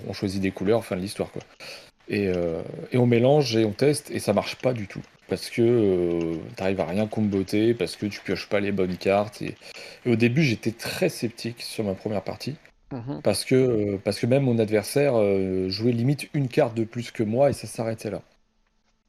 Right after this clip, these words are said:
Speaker 1: Et, euh, en fait, à partir du moment où, euh, bon, quand t'as fait plusieurs parties, évidemment, tu testes plusieurs decks. Il y a quand même un truc qui est très intéressant, c'est qu'il y a ces petites tuiles, euh, immortelles
Speaker 2: Oui.
Speaker 1: qui, justement, vous permettent de résumer, grosso modo, euh, les effets dont vous allez bénéficier si vous prenez tel ou tel deck.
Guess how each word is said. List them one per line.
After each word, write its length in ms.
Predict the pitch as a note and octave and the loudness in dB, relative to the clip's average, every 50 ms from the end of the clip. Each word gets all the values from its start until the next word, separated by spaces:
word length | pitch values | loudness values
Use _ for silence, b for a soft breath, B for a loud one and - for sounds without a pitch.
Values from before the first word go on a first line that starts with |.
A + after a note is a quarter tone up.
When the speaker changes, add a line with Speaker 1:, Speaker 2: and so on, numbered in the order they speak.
| _ _ - | _ _ -2
Speaker 1:
Et, 220 | B2+ A#2+ A2+ G#2 | 2 2 4 4
euh, 160 | G2 F2+ F2 - - - - - | 2 0 -2 -4 -8 -12 -10 -4
en 120 | - B2 B2 | 0 0 2
fait, 300 | A#2+ - D#3+ F3 - - | 4 4 2 2 4 0
à 60 | - | -2
partir 320 | - A#2+ A#2 - - D#3 | -2 -2 -4 -2 -2 -2
du 180 | C3 A2+ A#2 B2 | -2 -2 -2 -2
moment 580 | B2 C3 C3+ C#3+ C#3+ D3 D#3 D#3 D3+ D3 - - - | 0 0 0 0 0 0 0 0 0 -2 -2 -6 -6
où, 220 | B2 A#2+ A#2+ A#2 A2 | -6 -4 -2 -2 -2
euh, 140 | G2+ G2 G2+ | -2 -2 0
bon, 140 | A2 A2 G#2+ | 0 0 2
quand 160 | - C3 A#2+ | 2 0 0
t'as 100 | C3 A#2+ | 0 0
fait 140 | - A#2+ A2 | -2 -2 -6
plusieurs 280 | - A#2 A2+ B2 A2+ | -4 -2 0 0 2
parties, 300 | - A#2 A2+ - - C#3+ | 2 0 -2 0 0 -2
évidemment, 460 | C3 A2 G#2 G2+ G#2+ G#2 G#2+ C3 C3+ | 0 0 -2 2 2 4 4 4 2
tu 160 | A#2 - - _ | 0 -2 -8 _
testes 340 | - F#2+ F2 - - F#2 | -6 -6 -6 -6 -6 -8
plusieurs 400 | D#2+ - - F2 E2+ F2 E2+ E2 | -8 -8 -8 -8 -6 -4 -4 -4
decks. 320 | D#2 E2+ G#2 B2+ C#3 - - | -2 0 2 2 0 0 -2
Il 60 | F2 | 0
y 60 | C3 | 0
a 40 | A#2 | 2
quand 100 | - C#3+ | 4 4
même 220 | C#3+ D#3 D3+ D3 - - | 4 4 4 2 -2 0
un 140 | A#2+ A#2 A#2+ | 0 0 0
truc 180 | - - E3+ | 0 -2 -4
qui 140 | - - - | -4 -4 -6
est 20 | - | -4
très 220 | - - A#2+ A2+ | -2 -2 0 0
intéressant, 600 | A#2 G#2+ - A#2+ A2+ G#2 G#2 G#2 - C#3+ C#3 C#3+ | 0 -2 0 0 0 0 0 -2 -2 -2 -2 -2
c'est 200 | C#3 - - G2 | -4 -6 -10 -10
qu'il 160 | - - - | -10 -8 -6
y 40 | A2+ | -6
a 40 | A2+ | -6
ces 120 | - A#2 | -4 -6
petites 360 | G#2 - A#2 - - A#2 - | -4 -4 -4 -4 -4 -6 -6
tuiles, 320 | - - - C3 B2+ A#2 G#2 | -6 -6 -4 -2 0 2 4
euh, 120 | F#2+ F#2 - | 4 4 2
immortelles 580 | - G#2 A2 G#2+ F#2+ - - - C3 C3+ C3+ - B B B _ _ - | 0 -2 0 0 -2 -2 -2 -4 -4 -4 -4 -6 B B B _ _ -4
Speaker 2:
Oui. 180 | C#3 C#3+ C#3 | -4 -4 -4
Speaker 1:
qui, 420 | - - - - B2+ B2 B2+ A#2+ G#2+ | -4 -8 -6 -4 -2 -2 -2 -2 -4
justement, 520 | G2+ A2 A2+ - - A#2+ A2+ A#2+ C3 C3+ | -4 -6 -10 -8 -4 -2 0 2 2 2
vous 120 | B2 A2 | 0 0
permettent 400 | G2+ - A2+ G#2+ A2+ B2+ C3+ A#2 | 0 2 2 4 4 2 0 0
de 160 | A2 A2 G#2 G2+ | 0 -2 0 0
résumer, 600 | G2 G2 C3+ C#3+ B2 G#2+ A2+ B2 A#2+ A#2 B2 B2 | 2 2 2 2 2 2 0 0 2 2 2 2
grosso 400 | A#2+ A2 G#2+ G#2+ - - A#2 G#2+ | 2 0 0 -2 -2 -2 -2 0
modo, 640 | G2+ G#2 G2 F#2 A2 A#2+ C3+ C3 C3 C3 A#2+ G#2+ | 0 0 0 2 2 2 4 4 2 2 2 0
euh, 40 | F#2+ | 0
les 220 | F#2 F#2 F#2 F#2+ A2 | 0 -2 -2 0 -2
effets 380 | A2 G#2 - - B2 C3 B2 | -2 -2 -2 0 0 0 2
dont 80 | G#2 G2 | 0 -2
vous 160 | G2 F#2+ F#2+ | -2 0 0
allez 120 | F#2+ G#2+ | 2 2
bénéficier 540 | G2+ G2+ G2 F#2+ F#2 - G2+ F#2+ - - B2+ | 2 0 0 -2 -2 -4 -6 -6 -4 -4 -6
si 140 | A#2+ - G2+ | -4 -4 -8
vous 40 | E2+ | -8
prenez 260 | - - G2 G2 G#2+ | -6 -4 -2 -2 -2
tel 240 | G#2+ - - G#2 G2+ | -2 -2 -2 -2 -2
ou 60 | F#2+ | -2
tel 200 | F2+ - F#2+ F2+ | -6 -4 -6 -4
deck. 240 | D#2+ - - - - | -4 -6 -10 -12 -16